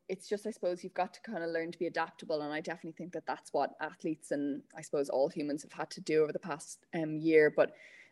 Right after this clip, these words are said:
there's gotta be some bad days in there as well, definitely. But there's some really good ones as well. So I think it's to try and hold on to the good ones, even if you're having a few bad.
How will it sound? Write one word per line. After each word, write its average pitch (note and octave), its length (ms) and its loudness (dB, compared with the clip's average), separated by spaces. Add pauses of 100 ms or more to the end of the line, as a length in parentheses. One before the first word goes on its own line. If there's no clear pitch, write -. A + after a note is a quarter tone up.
there's B3 180 12
gotta E3+ 220 2
be E3 100 -2
some F3 220 -2
bad E3 260 2
days E3 240 2
in E3 160 -2
there D#3+ 160 2
as E3 140 -2
well, D#3+ 240 0
definitely. E3+ 460 -6
But F3 140 -2
there's G#3+ 140 0
some B3 160 2
really B3 240 2
good G3+ 220 6
ones F3 260 -6
as D#3+ 80 -16
well. E3+ 260 0
So E3+ 120 -8
I F3 60 -4
think F#3 180 -12
it's - 100 -20
to F#3 80 -10
try E3+ 220 -6
and E3+ 80 -8
hold F3 200 -4
on D3 140 -6
to - 80 -20
the F3+ 60 -6
good D#3+ 200 0
ones, D#3 280 -4
even D#3 160 -8
if - 100 -12
you're F#3 100 -12
having D#3 220 -6
a - 40 -10
few D#3+ 180 -2
bad. - 320 -4